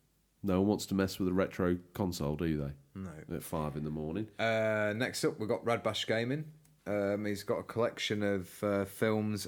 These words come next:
Speaker 2: and games.
Speaker 1: The
Speaker 2: Um,
Speaker 1: inspiration to George Lucas that strange afternoon when he came up with the Crystal Skull.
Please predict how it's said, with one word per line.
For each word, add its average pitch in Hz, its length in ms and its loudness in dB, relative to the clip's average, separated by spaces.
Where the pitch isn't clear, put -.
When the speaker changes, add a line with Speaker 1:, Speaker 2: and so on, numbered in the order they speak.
Speaker 2:
and 110 380 -2
games. 107 640 -2
Speaker 1:
The 95 120 2
Speaker 2:
Um, 107 80 6
Speaker 1:
inspiration 110 640 4
to 110 100 0
George 110 340 4
Lucas 113 380 2
that - 140 -2
strange 104 380 -4
afternoon 104 420 -2
when 113 80 0
he 101 60 0
came 98 220 -2
up 95 40 -2
with 101 120 0
the 95 80 0
Crystal 98 400 -2
Skull. 110 420 0